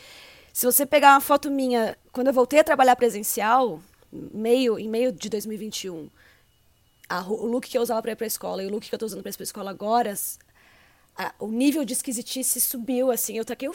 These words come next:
eu acho que eu taquei o foda-se. Tem um vídeo meu que eu postei de, no, no TikTok faz um tempão com os lookinhos de, de sala de aula e uma seguidora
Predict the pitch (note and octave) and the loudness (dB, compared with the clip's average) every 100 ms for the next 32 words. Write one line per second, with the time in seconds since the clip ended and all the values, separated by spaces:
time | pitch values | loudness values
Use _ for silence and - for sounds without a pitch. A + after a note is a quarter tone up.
0 | - A#3+ - - C#4 C4 D4 D4+ C4+ B3+ | -6 -4 -2 -4 -4 -4 -4 -2 0 2
1 | C4+ - A#3 _ - - - _ _ _ | 2 0 -6 _ -20 -20 -20 _ _ _
2 | _ D4 D#4+ D4 E4+ E4 D#4+ D#4+ C#4+ D4+ | _ 2 2 2 2 2 2 2 0 0
3 | C4+ A#3+ A#3 - A#3+ A#3+ A#3 A3+ B3 C4+ | -2 -4 -8 -10 -8 -6 -6 -8 -10 -6
4 | C4+ - C#4 D#4+ F#4+ E4 D#4 C4 A3+ A#3 | -4 -4 -6 -6 -2 0 0 -2 -4 -6
5 | A#3+ A#3 F3+ G#3 F#3+ F#3 - G#3+ G#3+ G#3+ | -6 -6 -6 -8 -8 -4 -2 -2 -4 0
6 | A3+ C#4 C#4+ A3+ B3 B3+ C4 C#4 B3+ C4 | 4 4 2 -2 -4 -4 -2 -4 -2 0
7 | C4+ | 0